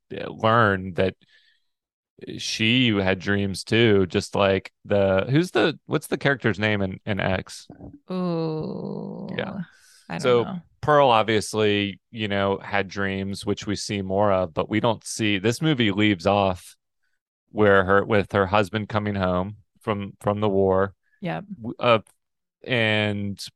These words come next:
Speaker 1: Pearl having staged this, like, final dinner with her dead parents. And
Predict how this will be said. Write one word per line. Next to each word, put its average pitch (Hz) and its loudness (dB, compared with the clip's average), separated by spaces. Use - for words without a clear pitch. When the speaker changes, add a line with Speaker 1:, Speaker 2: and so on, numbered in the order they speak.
Speaker 1:
Pearl 131 6
having 98 0
staged 101 0
this, 101 -2
like, 98 -4
final 104 0
dinner 95 -2
with 107 0
her 101 0
dead 98 0
parents. 95 -4
And 95 -2